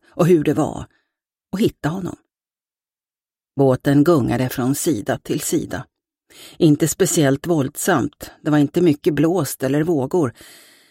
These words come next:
men oron hon hade i magen gjorde att det kändes dubbelt så illa. Förra gången hon seglade denna sträckan hade hon blivit så sjösjuk och dålig att det hade tagit flera dagar på land att återhämta sig efteråt.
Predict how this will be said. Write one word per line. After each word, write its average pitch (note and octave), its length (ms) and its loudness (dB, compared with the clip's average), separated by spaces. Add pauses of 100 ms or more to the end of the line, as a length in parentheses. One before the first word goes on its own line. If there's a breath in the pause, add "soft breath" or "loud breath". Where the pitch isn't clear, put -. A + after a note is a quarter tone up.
(160 soft breath)
men G3 200 2
oron G3 440 2
hon D3+ 100 4
hade C#3 220 4
i C3+ 40 2
magen C3 440 0 (160)
gjorde D3 360 2
att C#3 80 -2
det D#3 80 0
kändes C#3+ 400 0
dubbelt E3+ 420 -2
så D#3 100 -2
illa. A#2 320 -4 (880)
Förra G3 260 4
gången B2+ 320 2
hon C3+ 200 2
seglade C3 460 0
denna C3 300 0
sträckan A2+ 560 -2 (380)
hade D#3 180 4
hon D#3+ 80 6
blivit C#3+ 260 4
så F#3+ 120 0
sjösjuk D#3 760 0
och D#3 140 0
dålig C#3 460 2 (400 soft breath)
att F3+ 120 -2
det F#3+ 40 2
hade F3+ 120 2
tagit D#3 340 0
flera C3+ 320 2
dagar D3+ 500 0
på G3 160 -4
land A#2+ 320 0
att B2 100 -4
återhämta C#3+ 640 -2
sig - 140 -4
efteråt. - 580 -12